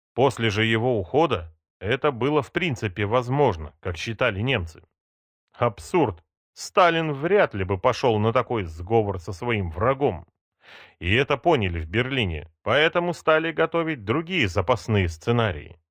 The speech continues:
Доверив двойнику играть собственную роль перед обитателями бункера, Гитлер должен был спрятаться в ожидании развязки. Затем двойника должны были устранить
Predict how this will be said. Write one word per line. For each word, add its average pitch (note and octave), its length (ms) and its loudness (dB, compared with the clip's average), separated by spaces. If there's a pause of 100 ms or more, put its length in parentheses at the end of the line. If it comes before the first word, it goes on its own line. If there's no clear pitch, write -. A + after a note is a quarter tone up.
(280)
Доверив A2 640 0
двойнику A#2 760 -2
играть G#2+ 440 0
собственную G#2 760 0
роль A2+ 240 0
перед G2+ 360 -2
обитателями G#2 720 0
бункера, B2+ 580 -6 (600)
Гитлер F2+ 580 -6
должен B2 500 -2
был A2+ 180 -4
спрятаться A#2+ 720 -2
в A#2 80 -2
ожидании A#2 580 0
развязки. A#2+ 680 -2 (720)
Затем A2 500 -2
двойника A#2 580 0
должны A#2 480 -2
были A#2 320 -4
устранить A2+ 720 -2